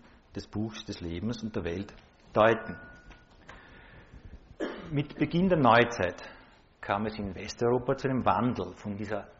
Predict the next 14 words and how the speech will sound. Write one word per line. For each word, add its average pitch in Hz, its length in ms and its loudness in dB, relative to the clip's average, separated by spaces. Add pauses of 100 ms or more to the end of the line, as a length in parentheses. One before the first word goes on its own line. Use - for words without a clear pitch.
(140)
zeichendeutenden 113 1200 -4 (160)
Welthaltung, 101 840 -6 (200)
das - 80 -18
ist - 80 -20
der 76 100 -12
Ausdruck - 280 -14
von 101 140 -10
Alida 95 420 -14
Assmann, 139 460 -4 (920)
zu 147 160 2
einer 135 140 2
naturwissenschaftlich 131 880 0
dominierten 104 480 -2
Kultur, 131 600 0